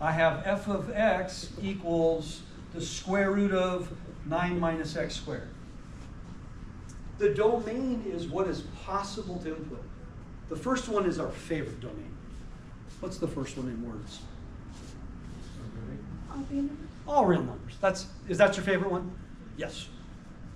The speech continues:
Speaker 1: A-, anytime you can get that one, you, that's the one you want.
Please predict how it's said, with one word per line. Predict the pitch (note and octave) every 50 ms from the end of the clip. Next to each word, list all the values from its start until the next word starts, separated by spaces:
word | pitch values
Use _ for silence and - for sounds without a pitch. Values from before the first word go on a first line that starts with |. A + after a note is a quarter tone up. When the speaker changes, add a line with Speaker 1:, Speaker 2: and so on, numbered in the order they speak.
| - - - G3+
Speaker 1:
A-, | G#3 G#3 G#3 G3+ G#3
anytime | A3 A#3+ C#4 C#4+ - - A3 A3+ G#3+ G#3
you | G3+ G3+
can | G3+ G3 F#3 E3+
get | F3 D#3+
that | E3 D#3+ D#3 D3+
one, | D3+ D3 D3
you, | E3
that's | E3 E3 E3+ E3 -
the | - E3
one | D#3 D3+ D3
you | D3 C#3
want. | A#2+ A2+ -